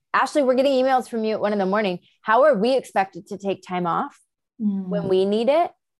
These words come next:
Speaker 1: when that's not what you're modeling?"
Speaker 2: Mm.
Speaker 1: Oof. <laughs> Yeah. So it's, I mean, I think it's a constant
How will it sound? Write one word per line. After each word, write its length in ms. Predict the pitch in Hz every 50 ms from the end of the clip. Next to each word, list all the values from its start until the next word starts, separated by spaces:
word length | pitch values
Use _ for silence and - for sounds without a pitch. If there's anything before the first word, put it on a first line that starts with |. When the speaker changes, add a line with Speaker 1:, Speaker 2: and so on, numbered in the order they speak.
| _ _ _
Speaker 1:
when 300 | - 190 208 214 196 196
that's 280 | 196 185 214 208 - -
not 180 | 247 220 156
what 80 | 180 185
you're 100 | 175 170
modeling?" 560 | 160 151 170 185 175 160 - - 139 190 196 _ _ _ _ _ _ _ _ _ -
Speaker 2:
Mm. 440 | 233 214 196 190 180 180 180 180 175 - _ _ _ _ _ _ _ _ _ _ _ _ _ _ _ _ _ _ _ _ _ _ - 240
Speaker 1:
Oof. 420 | 226 185 160 - - - - - - _ _ _ -
<laughs> 1120 | - - - - - 587 - - _ _ _ _ _ _ _ _ _ - - 381 508 - - - - - - - -
Yeah. 240 | - 269 226 185 165 - - - - - - - _ _ _ _ -
So 460 | - - 285 269 254 254 233 214 - - - _ - 208 -
it's, 320 | - 277 285 262 233 - - -
I 120 | 247 262
mean, 180 | 262 269 269 254 -
I 120 | 240 247 240
think 220 | 240 262 254 247
it's 220 | 277 269 233 -
a 80 | 277 254
constant 1200 | 247 - - - - - 202 202 202 214 233 247 - - - - - 226 220 202 190 190 175